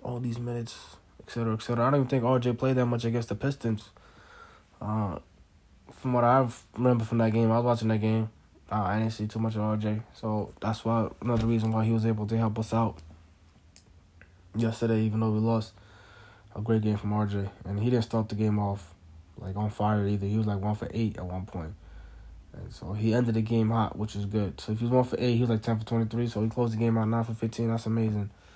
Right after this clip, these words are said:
Um, and he missed free throws. Proud of R J. I'm pretty sure I said this before. But I'm proud of R J for making his free throws, man. Really am.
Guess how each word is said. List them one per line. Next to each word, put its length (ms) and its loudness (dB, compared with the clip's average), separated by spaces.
Um, 420 0
and 120 4
he 60 10
missed 200 8
free 180 6
throws. 360 4
Proud 200 2
of 60 2
R 140 4
J. 240 -2
I'm 100 -6
pretty 200 0
sure 140 -2
I 40 2
said 180 -4
this 120 -2
before. 380 -6
But 80 2
I'm 80 4
proud 180 12
of 100 12
R 100 12
J 140 6
for 140 0
making 240 4
his 120 -2
free 140 2
throws, 280 0
man. 220 0
Really 280 2
am. 220 2